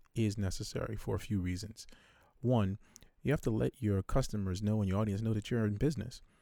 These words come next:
You know, we're always told that we gotta produce value, value, value, uh, because value leads first. But if you don't let them know you have anything to sell, when you do decide to offer a product or service or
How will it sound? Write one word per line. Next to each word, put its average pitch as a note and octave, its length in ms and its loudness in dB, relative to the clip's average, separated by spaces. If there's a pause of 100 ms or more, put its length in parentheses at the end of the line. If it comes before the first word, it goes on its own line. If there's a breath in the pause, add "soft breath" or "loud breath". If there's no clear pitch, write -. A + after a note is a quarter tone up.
(220 soft breath)
You A2+ 100 0
know, G2 260 2
we're G#2+ 220 2
always F#2+ 240 2
told G#2+ 220 4
that F#2+ 120 0
we G2+ 80 0
gotta F#2+ 300 0
produce G2 320 0
value, F#2+ 380 0
value, F2+ 340 0
value, G2 380 2 (500 loud breath)
uh, F2+ 380 2 (120)
because F#2+ 300 2
value F#2 400 2
leads F2+ 260 -2
first. - 420 0 (420 soft breath)
But G2 100 -2
if G2+ 100 0
you - 60 2
don't G#3+ 140 2
let E3+ 120 0
them C#3+ 140 4
know C3+ 100 4
you C3 140 4
have A2+ 100 4
anything G2+ 280 0
to F#2 60 -2
sell, G2 380 2 (360)
when G#2 160 2
you F#2 120 0
do C3 260 2
decide F2 720 0
to F#2 300 -4 (340 loud breath)
offer F#2 360 2
a E2+ 60 0
product E2 480 0 (320)
or A2+ 120 4
service F2+ 600 0
or F#2 400 0